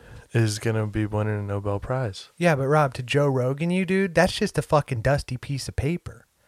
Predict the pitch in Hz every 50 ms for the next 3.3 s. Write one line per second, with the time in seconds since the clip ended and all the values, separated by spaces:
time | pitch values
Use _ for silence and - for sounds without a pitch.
0 | - - - 120 113 127 135 170 190 196 180 160 131 117 127 120 123 120 127 127
1 | 120 117 113 107 - - - 165 175 165 131 98 90 90 92 92 104 110 123 -
2 | - _ - 117 120 131 147 151 139 127 127 120 120 120 117 107 - - 123 127
3 | 127 123 117 113 113 -